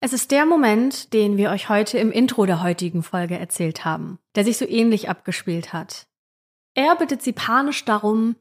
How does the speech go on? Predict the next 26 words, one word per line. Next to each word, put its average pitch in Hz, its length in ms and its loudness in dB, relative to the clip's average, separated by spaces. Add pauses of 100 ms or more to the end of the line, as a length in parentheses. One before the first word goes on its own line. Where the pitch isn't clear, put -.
(140)
ihn 214 100 2
schnellstmöglich 240 920 0
über 202 180 -2
die 185 140 -4
Grenze 214 400 -2
in 208 120 0
die 202 120 0
U 208 140 -2
S 202 180 -4
A 196 160 0
zu 185 180 -4
bringen, - 480 -12
weil 190 220 0
jemand 208 240 4
versuchen 226 460 4
würde, 214 240 4
ihn 226 160 2
umzubringen. 180 800 0 (560)
Aber 240 180 2
die 247 80 2
Freundin 269 460 2
kann 262 220 0
ihm 247 100 2
ja 247 140 0
nicht 240 280 -4
helfen. 180 480 -2